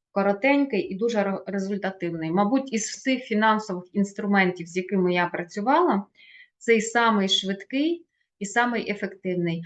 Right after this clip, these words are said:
Але, звичайно, він потрібен тільки, а, на етапі впровадження, е, чогось нового, але насправді ефективнішого я ще не, не зустрічала.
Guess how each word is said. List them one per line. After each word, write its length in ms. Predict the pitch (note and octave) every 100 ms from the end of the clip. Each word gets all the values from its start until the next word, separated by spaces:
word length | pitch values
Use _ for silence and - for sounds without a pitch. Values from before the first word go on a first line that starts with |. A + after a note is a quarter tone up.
| - -
Але, 240 | B3 D4
звичайно, 580 | G#3 B3 C4 B3 G#3+ G3+
він 220 | G#3 A3
потрібен 580 | - G3 A3+ F#3+ F#3 F#3
тільки, 580 | - G#3 G3+ F#3+ F3+ F3+ - - _ -
а, 420 | F#3 F#3 F3+ F3+
на 380 | F3+ G#3+ G#3 -
етапі 960 | G#3 - G#3+ F#3+ - F#3 F3 E3 E3 -
впровадження, 920 | - G3+ G#3+ C#4+ C#4+ D4 D4 D4 D#4 - _ _ _ _ _ _ F#3+
е, 380 | F3+ F3+ -
чогось 360 | E3+ A#3 A3 G#3+
нового, 600 | G#3+ F#3 F3 A3 E4+ - _ _ _ _ -
але 500 | G3 G#3 A#3 C4 G3+ -
насправді 680 | G3+ G#3 - A3 C4 A3 G3+
ефективнішого 840 | F#3+ F#3 - C4 B3 G#3 - F3+ F3
я 180 | G3+
ще 320 | G#3 - F#3 F3+
не, 320 | F3+ F#3+ D#3+ -
не 160 | G#3 A#3+
зустрічала. 680 | A3+ - F#3 F#3+ C#3 -